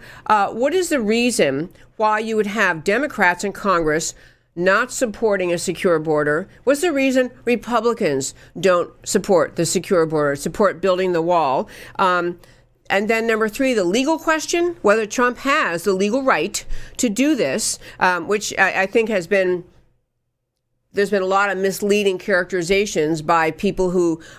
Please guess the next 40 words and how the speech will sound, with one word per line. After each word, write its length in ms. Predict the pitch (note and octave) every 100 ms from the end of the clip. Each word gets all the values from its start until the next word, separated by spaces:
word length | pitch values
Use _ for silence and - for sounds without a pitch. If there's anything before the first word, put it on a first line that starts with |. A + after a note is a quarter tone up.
| -
are 160 | F3 F3
more, 520 | F#3 F#3 F#3 F3+ -
uh, 200 | E3 D#3+
enthusiastic 880 | E3+ E3+ G3 E3+ F#3 E3+ F#3 F#3 D3+
than 180 | E3 E3
informed, 680 | D3+ D#3 A3+ G3 D3 D3+ E3+
because 220 | F#3 F3
the 60 |
short 280 | F3 - G3
answer 240 | F#3 E3+ F#3+
is 100 | D#3
yes, 220 | F3 F3+
he 80 | F3+
has 180 | F3
legal 220 | D#3+ E3+ F#3+
authority 300 | F3+ D#3+ F#3
to 60 |
do 200 | G3 E4+
this. 320 | F#3+ E3 G#3 - - - -
Uh, 140 | G3+
number 300 | F3+ G#3+ B3+
four, 320 | C4+ - F#4+ E4
though, 300 | G3 F3 - - -
is 160 | B3
it 180 | C4+ G#3
politically 360 | - C4+ C#4 B3
smart? 460 | - B3+ F3+ - - -
Should 300 | - - C4
Trump 300 | - B3+ B3
go 220 | A3+ A3+
ahead 240 | A3+ A3+ G#3
and 100 | F#3+
build 240 | G#3 G#3+
it, 140 | G#3+ -
use 320 | D#3+ G3 A3+ A3
the 240 | G3 F3+ - -
order 340 | - G#3 G#3
and 140 | F#3+ D#3
build 220 | G3 G#3
it, 180 | G#3